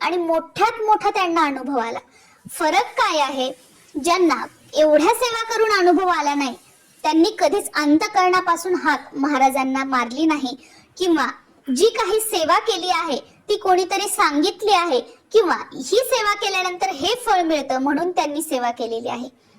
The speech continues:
मनापासून विश्वासाने त्यांनी कधीच सेवा केलेली नाही. आणि ज्यांना अनुभव आला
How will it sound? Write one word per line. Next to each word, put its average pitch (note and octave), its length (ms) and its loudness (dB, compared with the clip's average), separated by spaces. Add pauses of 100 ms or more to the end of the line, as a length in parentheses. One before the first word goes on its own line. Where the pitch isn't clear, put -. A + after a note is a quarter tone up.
(140)
मनापासून D4+ 840 0 (560)
विश्वासाने F4 800 0
त्यांनी D#4 420 -6
कधीच D#4+ 340 2
सेवा B3+ 220 -2
केलेली B3 420 -6
नाही. C4 160 -10 (120)
आणि D4 220 -4
ज्यांना D4 300 0
अनुभव C#4 440 2
आला A#3+ 260 0